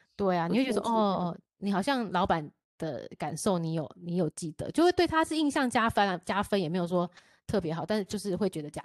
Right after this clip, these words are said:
Speaker 1: 分，对不对？
Speaker 2: 对，
Speaker 1: 对，
Speaker 2: 对。
Speaker 1: 这就是小撇步，就是打，打，这个算是马屁，但是就是要打得漂亮，这些都是一样。
Speaker 2: 嗯，嗯，嗯。
Speaker 1: 然后我记得男生打，因为男生打马屁其实没这么容易。
Speaker 2: 嗯。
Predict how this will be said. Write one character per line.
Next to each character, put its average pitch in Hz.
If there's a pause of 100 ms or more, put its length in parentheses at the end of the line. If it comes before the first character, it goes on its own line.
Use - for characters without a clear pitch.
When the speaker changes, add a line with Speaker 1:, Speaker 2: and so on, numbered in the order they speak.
Speaker 1:
分， - (400)
对 147
不 101
对？ - (160)
Speaker 2:
对， 180 (180)
Speaker 1:
对， 190
Speaker 2:
对。 165
Speaker 1:
这 269
就 285
是 269
小 165
撇 240
步， 175
就 233
是 240
打， 156 (140)
打， 208
这 302
个 262
算 247
是 240
马 156
屁， 220
但 202
是 202
就 190
是 196
要 160 (540)
打 143
得 151
漂 160
亮， 156 (380)
这 233
些 202
都 208
是 185
一 190
样。 190
Speaker 2:
嗯， -
嗯， -
嗯。 -
Speaker 1:
然 233
后 285 (460)
我 214
记 339
得 339
男 233
生 294
打， -
因 311
为 349
男 247
生 277
打 208
马 170
屁 220
其 180
实 170
没 170
这 208
么 180
容 147
易。 160 (480)
Speaker 2:
嗯。 185